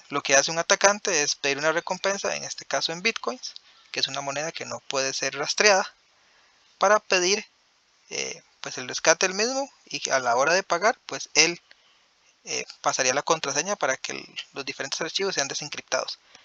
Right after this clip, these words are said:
algo que no suele suceder, ya que, eh, pues al final estamos negociando con un delincuente y no hay nada que,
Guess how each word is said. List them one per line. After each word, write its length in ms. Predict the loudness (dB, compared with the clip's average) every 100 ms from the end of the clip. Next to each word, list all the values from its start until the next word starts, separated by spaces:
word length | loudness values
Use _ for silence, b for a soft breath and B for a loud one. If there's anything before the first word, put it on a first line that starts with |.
| b
algo 280 | -2 0 0
que 120 | -2
no 140 | 2 6
suele 420 | 6 6 -2 0
suceder, 420 | 0 0 2 0 -2 _ _ b b _
ya 200 | -8 -8
que, 280 | -4 -2 -4 -6 _ _ _ _
eh, 120 | -12 -12 -12
pues 200 | -14 -12
al 80 |
final 200 | -8 -4 -4
estamos 340 | 0 0 0
negociando 500 | -6 -6 -2 -4 -4
con 180 | -8 -8
un 100 | -4
delincuente 580 | -4 0 2 2 0 -14 B B B B
y 140 | -10 -4
no 120 | -2
hay 100 | 0
nada 300 | 2 4 2
que, 320 | 0 -2 -2